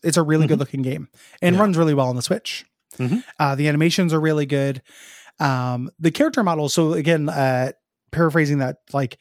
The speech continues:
Speaker 1: "Is Wario a libertarian?" You know,
Speaker 2: <laughs>
Speaker 1: tweet thread closed after. Uh, the continuing story that keeps coming up in this, uh, whether these characters are horny or not,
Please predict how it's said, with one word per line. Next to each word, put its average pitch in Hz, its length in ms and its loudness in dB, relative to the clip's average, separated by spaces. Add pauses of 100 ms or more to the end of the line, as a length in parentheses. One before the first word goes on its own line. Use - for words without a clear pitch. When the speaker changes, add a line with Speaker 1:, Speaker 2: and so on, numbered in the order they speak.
(580)
Speaker 1:
"Is 160 160 2
Wario 139 380 2
a - 20 -2
libertarian?" 131 880 -2 (560)
You - 20 2
know, 139 300 2
Speaker 2:
<laughs> - 80 2
Speaker 1:
tweet 156 760 0
thread 165 280 0
closed 156 420 2
after. 135 320 -2 (560)
Uh, 151 220 -2
the 156 100 -4
continuing 208 680 0
story 180 400 0
that 151 100 -4
keeps - 240 -4
coming 143 240 2
up 135 120 -2
in 139 120 0
this, 131 340 -4 (120)
uh, 120 520 -4
whether 127 560 -2 (500)
these 147 140 2
characters 131 380 0
are 117 80 -4
horny 147 440 0 (540)
or 208 80 0
not, 262 300 -2